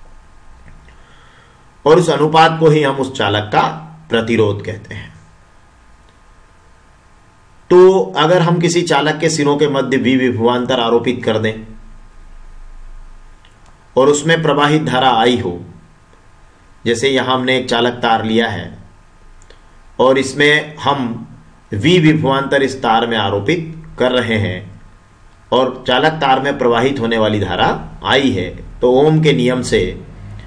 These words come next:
V upon I is equal to होता है R, जहां R क्या है बच्चों? ये एक नियतांक है, कांस्टेंट है, जिसे चालक का प्रतिरोध कहते हैं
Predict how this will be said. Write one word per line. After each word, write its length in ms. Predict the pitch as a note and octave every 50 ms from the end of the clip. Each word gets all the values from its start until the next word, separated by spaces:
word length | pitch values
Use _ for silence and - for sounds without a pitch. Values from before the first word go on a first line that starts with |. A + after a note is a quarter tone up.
| - - - - - - - - -
V 160 | F#2+ A#2 D#3 F3 F3
upon 380 | E3+ D#3+ D3 D3 D3 C#3+ C#3+ C#3 - A#2
I 100 | A#2+ B2+ C3
is 180 | C3 A#2+ A2 A#2
equal 280 | A#2+ A2 A2 G2 F#2+ F#2
to 160 | G#2+ G#2 F#2
होता 220 | F2+ E2+ F2+ F#2+ F#2
है 220 | G2 - - - - - - - -
R, 260 | G#2+ F#3+ D#3+ D#3 D#3+ D#3+ - - - - - - - - - - - - A2+
जहां 560 | A2 A2+ A2+ B2 C#3+ C#3 A2 A2+ A2+ C3 C#3
R 80 | C3+ C3+
क्या 140 | C#3+ C#3
है 120 | C#3 C#3+ C#3+
बच्चों? 360 | D3 C#3+ C#3+ - E3+ F3+ A3+ - - - - - - - - - - - - - - - - - - - - -
ये 220 | C3 D3+ F3+ G3 F#3+
एक 140 | - D3+
नियतांक 500 | C#3+ C#3 C3+ C3+ - C#3+ D3+ E3+ F3 D#3
है, 140 | D3+ C#3 B2 A2
कांस्टेंट 600 | - - A#2+ B2 B2+ - - - D#3 D#3+ D#3 - B2+
है, 100 | A2+ G#2+
जिसे 260 | G#2+ A2 G#2+ C3+ B2+
चालक 380 | - A#2+ G#2+ G#2 A2 A2+ A2 -
का 120 | D3+ F#3+ A#3 A#3+ - - - - - - -
प्रतिरोध 560 | A#2 A2+ A2 A2 A2+ A2 A2 G#2+ G2+ G#2 -
कहते 280 | F#2 F#2+ G2 - F#2 F2
हैं 180 | E2 D#2 -